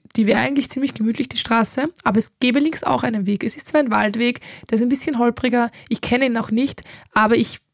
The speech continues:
komme so auch irgendwie zum Ziel, nimm den neuen Weg. Geh nicht den Weg, den alle gehen, weil der Weg, den alle gehen,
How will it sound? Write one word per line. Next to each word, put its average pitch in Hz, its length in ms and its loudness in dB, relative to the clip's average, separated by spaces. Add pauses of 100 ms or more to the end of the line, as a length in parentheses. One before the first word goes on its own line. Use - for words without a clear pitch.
(140)
komme 254 240 0
so - 140 -2
auch 233 160 0
irgendwie 226 220 2
zum 202 180 -4
Ziel, 247 320 2 (220)
nimm 247 100 -2
den 262 140 0
neuen 233 260 0
Weg. 240 280 -2 (440)
Geh 226 140 2
nicht 294 180 2
den 240 140 0
Weg, 233 160 2
den 240 120 -2
alle 233 280 2
gehen, 220 320 -4
weil 214 320 2 (440)
der 226 200 4
Weg, 254 180 2
den - 140 -4
alle 240 260 4
gehen, 240 420 0